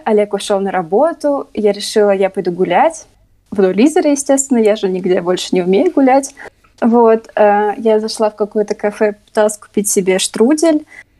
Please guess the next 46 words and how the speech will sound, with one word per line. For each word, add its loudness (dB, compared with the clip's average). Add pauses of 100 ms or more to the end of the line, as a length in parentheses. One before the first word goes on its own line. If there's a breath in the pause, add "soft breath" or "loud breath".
(100)
А, 4
там 0
была 4
большая -2
очередь, -2
и 0
люди 2
о 2
чём-то -4
смеялись. -2 (100)
А 0
я, 2
естественно, 0
не 0
понимаю. -2 (180)
Ты -12
как 0
бы -4
такой -2
дурачок, 0
который -2
стоит, 0
все 0
смеются, -2
ты 2
на 6
всякий -6
случай -4
улыбаешься, 0
потому -2
что, -6
ну, 2
людям -2
же -4
смешно, 0
видимо, 2
тебе -2
тоже 0
нужно -4
как -2
бы -2
улыбнуться. 0 (500 loud breath)
Вот, 0
ну, 4 (240)
как -2
бы -2